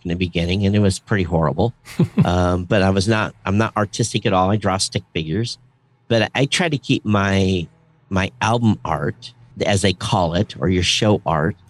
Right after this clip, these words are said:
Speaker 1: I, I try to keep it below about five hundred K.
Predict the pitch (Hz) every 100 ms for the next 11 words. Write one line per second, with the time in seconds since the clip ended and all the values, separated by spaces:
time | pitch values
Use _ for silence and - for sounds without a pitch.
0 | - _ _ _ 87 95 101 - 95 -
1 | 117 - 98 98 82 87 87 85 82 76
2 | - - 82 82 80 73 - 92 -